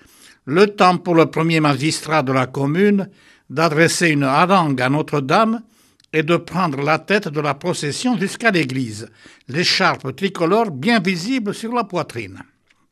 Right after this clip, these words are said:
Monseigneur Terrier, qui savait le succès du grand retour dans les diocèses voisins, attendait un triomphe dans celui de Bayonne. Il ne fut pas déçu,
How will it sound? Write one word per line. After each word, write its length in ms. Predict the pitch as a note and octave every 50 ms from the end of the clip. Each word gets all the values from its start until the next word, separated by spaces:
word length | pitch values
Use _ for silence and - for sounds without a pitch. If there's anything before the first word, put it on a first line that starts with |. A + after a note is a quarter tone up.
| _ _ _ _ _ _ _ _ -
Monseigneur 520 | D3+ G3 A3 - A#3+ A3+ A#3+ A#3+ A3 -
Terrier, 500 | - G3 F#3+ F3 D3 C#3 C#3+ F#3+ A3 C4
qui 160 | C4 - G3+
savait 380 | - - - F#3 F3 D#3+ E3 F3+
le 140 | D#3+ D3+ C#3+
succès 520 | C#3 - - F#3+ F3+ - - - G3 F3
du 140 | C#3 C3+ C#3
grand 280 | B2 B2 D3 F3 E3 C#3+
retour 500 | D3+ D#3+ D3+ D3 - E3+ D#3+ D3+ C3 A2+
dans 140 | A2 C3+
les 160 | C3 C3 C3 B2
diocèses 520 | A#2+ D3 D3+ C#3+ D3 - D3 B2+ A2 G#2+
voisins, 480 | G#2+ A#2 C3 C3+ C3 C3 F#3+ A#3+ B3 A3 A3+ _ _ _ _ _ _ _ _ _ - - - _ _ _ _
attendait 560 | - F#3+ F#3+ G3+ A#3 A#3 A#3 A3+ A#3+ A3+ A3
un 120 | F#3+ F3 D#3+
triomphe 580 | - - - G#3 G#3+ G#3 G#3+ A3+ A#3+ A3+ - G3
dans 160 | E3 E3+ E3+
celui 340 | D#3+ - E3 D#3+ F3+ A#3 A3
de 120 | F3+ E3
Bayonne. 540 | D3+ C3+ D#3 D#3 C#3+ B2+ A2 G2 F2+ G2 - - _ _ _ _ _ _ _ _ _
Il 140 | - D#3+ F3+
ne 100 | G3 G#3
fut 200 | G3+ G3+ A3 G#3
pas 180 | G3+ - A#3+ A3+
déçu, 640 | E3 E3 E3 D#3+ D#3+ - - G3+ A3+ C#4+ D4+ -